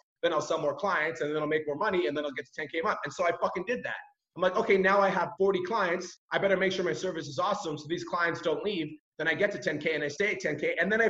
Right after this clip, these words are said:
fucking did that. I just became obsessed. Like, it was like, "This is my goal.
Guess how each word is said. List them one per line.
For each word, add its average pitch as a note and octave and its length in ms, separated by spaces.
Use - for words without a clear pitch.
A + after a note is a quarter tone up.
fucking G#3 300
did B3+ 180
that. G2 180
I G3+ 80
just C4+ 200
became B3 360
obsessed. - 580
Like, F3 180
it G3+ 40
was G#3 160
like, F#3 300
"This G#3+ 180
is A#3+ 140
my B3+ 120
goal. C#3+ 400